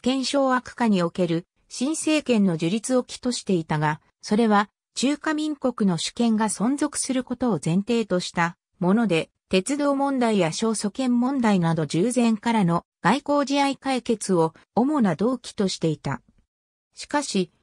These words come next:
木曜会が打ち出した方針は、中国の主権を全く否定するものであり、その目的は、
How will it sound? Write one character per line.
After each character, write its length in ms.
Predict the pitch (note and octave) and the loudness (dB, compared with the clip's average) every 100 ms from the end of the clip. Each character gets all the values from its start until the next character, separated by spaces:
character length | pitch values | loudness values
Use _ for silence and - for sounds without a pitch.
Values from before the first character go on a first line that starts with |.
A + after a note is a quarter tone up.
| - | -2
木 300 | F#3 G#3 D4+ | -2 0 0
曜 200 | E4+ B3+ | 0 0
会 260 | A#3 A3 F3 | 0 0 2
が 140 | D#3 | 0
打 100 | D3+ | 0
ち 160 | - A3 | -2 -4
出 100 | C#4 | -4
し 100 | - | -4
た 100 | E3+ | -4
方 220 | E3 G3+ | 0 0
針 260 | - F#3 | 0 0
は、 220 | E3+ D#3+ - _ - | 2 -2 -4 _ -10
中 260 | - D#4+ | -2 -2
国 320 | C#4+ A3 G#3+ F3 | 0 -2 0 -2
の 80 | |
主 140 | D3+ - | -2 -4
権 320 | A3+ G#3 G3 | 0 4 4
を 200 | E3 - _ _ F#3 | 2 0 _ _ -4
全 140 | F#3 - D4 | -4 -2 -4
く 160 | - D4+ | -2 -4
否 80 | |
定 240 | - D4 C#4+ | 0 0 0
す 160 | - | 0
る 100 | C4+ | 0
も 140 | B3 B3 | 0 0
の 120 | B3 | 0
で 160 | G3 F3+ | 2 2
あ 100 | F3 | 0
り、 180 | D#3+ - _ - | -2 -6 _ -4
そ 160 | F#3 | 2
の 120 | G#3+ | 2
目 240 | C4 B3+ - | 2 -2 -4
的 300 | B3 A#3 A3 | -4 0 2
は、 220 | F#3+ | 2